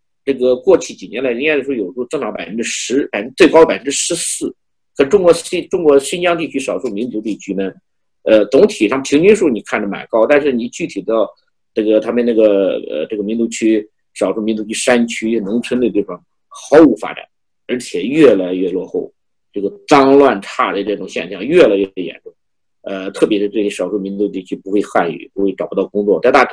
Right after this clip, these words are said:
也就是说在汉族地区，也贫困农村地区的绝大部分这个老，呃，这个青年人到城市去了，哎，打点工还有一些收入。可是他们呢，他语言都不会，那他更没有办法去出，外出去打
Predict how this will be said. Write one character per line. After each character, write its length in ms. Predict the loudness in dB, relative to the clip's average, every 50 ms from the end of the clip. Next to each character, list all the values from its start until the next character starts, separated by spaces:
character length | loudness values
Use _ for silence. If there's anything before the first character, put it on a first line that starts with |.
| -4 _
也 120 | -8 -4 2
就 200 | 6 6 6 8
是 100 | 8 6
说 220 | 6 4 4 2
在 140 | 0 0 -2
汉 200 | 0 -2 -2 -2
族 80 | -4 -6 -8
地 100 | -8 -10
区， 200 | -8 -10 -10 -10 _ _ _ _ _ _ _
也 120 | -6 -6 -6
贫 200 | -6 -6 -4 -2
困 140 | -2 -2
农 140 | -2 -4 -4
村 180 | -2 -2 -4 -4
地 60 | -6
区 180 | -8 -6 -6 -4
的 180 | -4 -4 -4 _
绝 120 | -2 0
大 160 | 0 0 0 -2
部 120 | -4 -6
分 100 | -8 -8
这 60 | -6 -6
个 80 | -6
老， 180 | -4 -6 -6 -8 -10 -10 -10
呃， 120 | -10 -8 -6
这 80 | -4 -2
个 240 | -2 -2 -2 -2 -6 -8
青 140 | -10 -8 -8
年 120 | -6 -8
人 100 | -8 -6 -2
到 100 | -2 0 0 -2
城 200 | -4 -10 -16 -10 -6
市 80 | -6 -6
去 100 | -4 -4
了， 80 | -6 -6 -8 -12 _ _ _ _ _ -6
哎， 80 | -4 0
打 120 | 2 4
点 160 | 4 4 4 2
工 180 | 0 -2 0 2
还 80 | 2 4
有 160 | 4 2 2
一 20 |
些 120 | -2 -4 -4
收 180 | -2 0 2
入。 160 | 2 2 0
可 140 | 0 -2 -4
是 40 | -4
他 180 | -2 0 0 2
们 120 | 4 4
呢， 120 | 4 4 4
他 160 | 2 0 -2
语 180 | -4 -4 -2 0
言 140 | 0 2
都 40 | 2
不 120 | 2 0 2
会， 200 | 4 4 4 4 2 -4 _ _ _ _ _ _ _ _ _ _
那 80 | 0 0
他 60 | 2
更 240 | 4 4 4 4 4
没 80 | 2 0
有 80 | 0
办 180 | 0 -2 -4 -6
法 80 | -10 -12
去 260 | -12 -10 -10 -10 -10 -12
出， 220 | -14 -14 -10 -6
外 160 | -4 -4 -4
出 220 | -6 -8 -12 -16 -16
去 160 | _ -14 -16
打 160 | -14 -16 -18